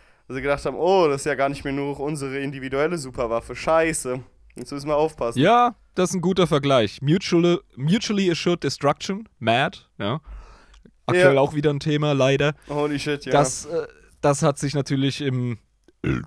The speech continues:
Speaker 2: Verzeihung, äh, im forty K und im thirty K hat sich das natürlich bewahrheitet und in den schlimmsten Ausmaßen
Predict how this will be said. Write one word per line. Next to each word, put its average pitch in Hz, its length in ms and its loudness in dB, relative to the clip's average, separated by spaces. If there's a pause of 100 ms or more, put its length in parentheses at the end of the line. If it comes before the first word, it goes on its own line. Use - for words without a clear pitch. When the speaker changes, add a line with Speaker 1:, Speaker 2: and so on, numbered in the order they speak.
Speaker 2:
Verzeihung, 104 640 0
äh, 113 240 4
im 104 100 -2
forty - 640 -4
K 117 260 4
und 104 140 -4
im 101 120 -4
thirty 110 300 -2
K 104 220 0
hat 104 120 -4
sich - 140 -10
das - 380 -4
natürlich 95 680 -6
bewahrheitet 98 640 2
und 95 180 -6
in 90 200 -8
den 85 180 -6
schlimmsten 107 1040 -4
Ausmaßen 92 840 -2